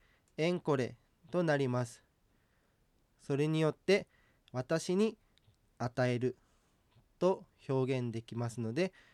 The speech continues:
タンペエンコレで、これを私にください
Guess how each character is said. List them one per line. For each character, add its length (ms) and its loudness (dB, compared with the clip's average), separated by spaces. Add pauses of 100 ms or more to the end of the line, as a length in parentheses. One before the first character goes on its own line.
(460)
タ 160 4
ン 80 -2
ペ 220 -2
エ 120 0
ン 80 -2
コ 160 0
レ 240 2 (460)
で、 200 -2 (360)
こ 140 -6
れ 120 2
を 140 4
私 400 0
に 120 -2
く 140 -8
だ 140 0
さ 160 0
い 120 -4